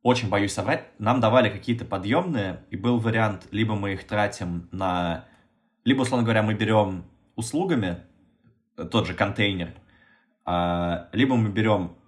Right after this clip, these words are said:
условно говоря, наличкой и сами тратим. Так как у нас из расходов было, по сути, только перелет,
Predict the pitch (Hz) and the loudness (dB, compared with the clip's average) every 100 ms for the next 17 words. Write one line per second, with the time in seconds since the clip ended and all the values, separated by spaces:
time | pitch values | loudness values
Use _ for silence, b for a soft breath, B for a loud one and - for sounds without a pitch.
0 | _ _ _ - 98 87 92 92 143 185 | _ _ _ -8 -6 -4 -4 -2 -4 -4
1 | - 127 113 104 120 123 113 98 90 87 | -2 -2 -2 -2 2 2 2 0 -4 -6
2 | - _ _ _ - 92 85 82 113 113 | -14 _ _ _ -2 -2 -2 -4 -2 -2
3 | 120 117 113 113 110 110 107 120 110 95 | 0 2 2 2 -2 -2 0 0 0 -2
4 | 87 101 101 95 85 - - 98 - 90 | -4 -2 0 0 -2 -6 -6 -8 -4 -4
5 | 85 b b b b b b _ _ _ | -6 b b b b b b _ _ _
6 | _ _ _ _ - 107 - - 107 120 | _ _ _ _ 0 0 0 -4 0 2
7 | 170 - | 0 -4